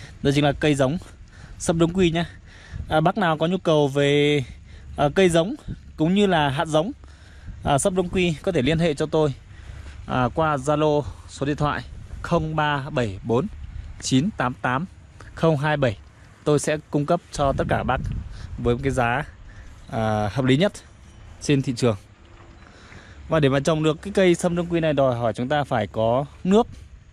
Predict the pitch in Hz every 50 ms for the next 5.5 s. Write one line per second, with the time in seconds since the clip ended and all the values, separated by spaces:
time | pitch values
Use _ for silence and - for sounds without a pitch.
0 | - - - - - - - - 110 113 123 127 - 113 123 117 110 107 104 101
1 | - 117 113 127 117 117 104 110 110 120 139 160 160 - - 156 143 151 147 131
2 | 135 139 143 135 - - - 120 120 113 - - - - - - - - - -
3 | - - 120 110 110 123 - - - 127 120 117 123 120 - 143 143 143 147 143
4 | 131 - - - - - - - - - - 117 127 143 139 135 120 110 - -
5 | 117 117 147 151 143 127 117 113 110 110